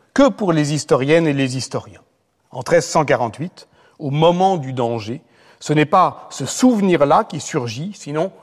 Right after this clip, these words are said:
au filtre des imaginaires politiques de l'eschatologie. Or, ces sombres acéphales embarqués dans un navire d'airain dont Michel le Syrien eut la vision,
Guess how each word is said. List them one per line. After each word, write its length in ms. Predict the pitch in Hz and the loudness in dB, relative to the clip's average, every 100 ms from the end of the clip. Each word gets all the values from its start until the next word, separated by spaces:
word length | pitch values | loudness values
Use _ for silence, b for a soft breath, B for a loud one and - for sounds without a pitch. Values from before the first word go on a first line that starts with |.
| b - | b -14
au 100 | 127 | -12
filtre 760 | - 214 240 190 - 139 135 | -6 -2 -2 -4 -2 -2 -2
des 540 | 139 131 135 127 113 139 | -6 -4 -4 -4 -10 -8
imaginaires 680 | 156 139 123 131 131 165 - _ | -6 -6 -6 -8 -6 -6 -10 _
politiques 640 | 160 147 123 143 _ - _ _ _ 143 | -8 -8 -14 -18 _ -20 _ _ _ -10
de 100 | 143 | -6
l'eschatologie. 720 | 147 - 123 120 98 - - _ _ _ b b b b | -6 -6 -8 -8 -20 -20 -20 _ _ _ b b b b
Or, 720 | 190 208 196 147 - - _ | 0 4 4 2 -4 -20 _
ces 200 | - 165 | -14 -10
sombres 520 | 139 214 233 165 156 151 | -4 0 0 2 2 0
acéphales 760 | 165 147 135 - 220 202 131 - | -2 -4 -8 0 2 2 0 -4
embarqués 440 | 151 156 - 214 | 0 0 -2 -4
dans 220 | 160 139 | -4 -4
un 80 | 135 | -6
navire 460 | 131 143 156 165 - b b b | -4 -6 -4 -6 -6 b b b
d'airain 560 | 123 151 147 147 220 247 | -6 -2 -2 -2 -4 -4
dont 160 | 127 | -6
Michel 440 | 120 131 117 156 147 | -8 -10 -6 -6 -4
le 100 | 120 | -10
Syrien 480 | - 160 147 165 143 | -8 -8 -4 -4 -4
eut 100 | 127 | -8
la 160 | 117 | -10
vision, 500 | 120 151 165 202 262 | -10 -10 -8 -10 -14